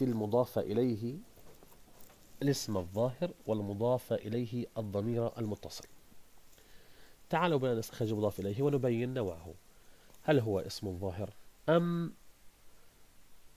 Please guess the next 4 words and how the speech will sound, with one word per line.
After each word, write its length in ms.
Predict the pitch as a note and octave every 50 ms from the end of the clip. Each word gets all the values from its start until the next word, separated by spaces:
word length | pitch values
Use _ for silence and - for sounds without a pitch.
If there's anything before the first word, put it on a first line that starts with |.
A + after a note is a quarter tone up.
| - A#2
ضميراً 320 | B2 B2 B2+ A#2+ A#2 A#2
متصلاً؟ 520 | A2+ G#2+ - A2 G#2 - G#2+ G#2 G#2 G#2+ A2 - - - - - - - - - - - - - - - - - - - - - - - - -
تعالوا 300 | A#2 G2 F#2 E2+ D2+ D2+
بنا 200 | - - -